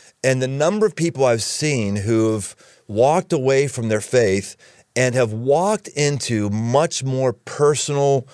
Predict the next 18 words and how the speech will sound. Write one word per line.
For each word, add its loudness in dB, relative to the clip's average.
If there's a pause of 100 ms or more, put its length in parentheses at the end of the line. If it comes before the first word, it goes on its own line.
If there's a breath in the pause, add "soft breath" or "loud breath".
(580 soft breath)
tragedy, 0
difficulty, 0
it's -4
really 2
astounding. 0
I 0
have -2
to -4
think 0
that -16
probably 0
some -4
of -2
that 2
is 0
you -4
walked 0
into, 0